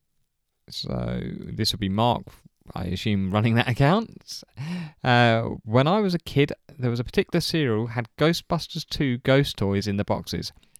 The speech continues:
While my parents did the big shop, I'd literally stand in that aisle for an hour, opening boxes and taking them. I didn't even want them. I guess I was very fuck the man even at that age, although I was that ugly, a,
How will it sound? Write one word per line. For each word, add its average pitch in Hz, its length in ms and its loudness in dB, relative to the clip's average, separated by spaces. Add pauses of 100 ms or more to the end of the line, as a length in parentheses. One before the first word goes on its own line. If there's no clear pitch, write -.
(120)
While 113 180 4
my 120 140 6
parents 202 340 2
did 185 160 0
the - 60 -10
big 139 180 0
shop, - 240 -2 (180)
I'd 104 200 -2
literally 143 340 0
stand 165 320 0
in 170 100 0
that 165 140 0
aisle 127 240 4
for 127 120 -2
an 123 80 0
hour, 98 360 0
opening 147 360 4
boxes 110 420 -4
and 113 120 -2
taking 117 440 0
them. 85 200 -8 (760)
I - 40 -6
didn't 180 200 2
even 127 280 2
want 143 220 4
them. 90 240 0 (180)
I 104 120 -2
guess 117 440 2
I 107 140 2
was 98 160 -2
very 135 500 4
fuck - 300 2
the 143 100 0
man 107 400 2
even 107 240 0
at 101 140 -4
that 104 200 -2
age, 87 300 -6 (220)
although 98 400 2
I 98 160 2
was 95 180 -2
that 156 220 2
ugly, 98 460 -2
a, - 100 -10